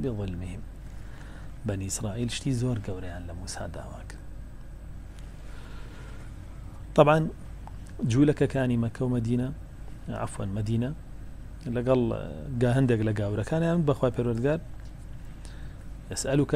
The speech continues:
ئەیانوت بە پێغەمبەری خوا صلی الله عليه وسلم: «يسألك أهل الكتاب أن تنزل عليهم كتاباً من السماء.» ئەیانوت: «دادی کتێبێکمان لە ئاسمانەوە بۆ دابەزن.» وەکو چۆن موسا تەورات بۆی دابەزی، ئەلواح بوو لە ئاسمانەوە. فەرموو: «تۆش قورئانەکەت باوا بێ.» خوای پەروەردگار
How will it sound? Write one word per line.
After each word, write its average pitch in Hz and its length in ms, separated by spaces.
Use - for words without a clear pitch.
ئەیانوت 131 300
بە 123 120
پێغەمبەری 117 340
خوا 113 80
صلی - 100
الله 107 120
عليه 120 60
وسلم: 127 140
«يسألك 131 360
أهل 123 180
الكتاب 127 480
أن 117 140
تنزل 131 400
عليهم 147 320
كتاباً 147 320
من 101 200
السماء.» 107 400
ئەیانوت: 135 260
«دادی 147 240
کتێبێکمان 127 540
لە 113 80
ئاسمانەوە 117 400
بۆ 110 120
دابەزن.» 92 340
وەکو 110 180
چۆن 120 200
موسا 127 280
تەورات 135 400
بۆی 156 180
دابەزی، 98 400
ئەلواح 120 340
بوو 147 80
لە 147 120
ئاسمانەوە. 92 460
فەرموو: 120 260
«تۆش 127 160
قورئانەکەت 123 560
باوا 95 260
بێ.» 95 120
خوای 143 160
پەروەردگار 135 380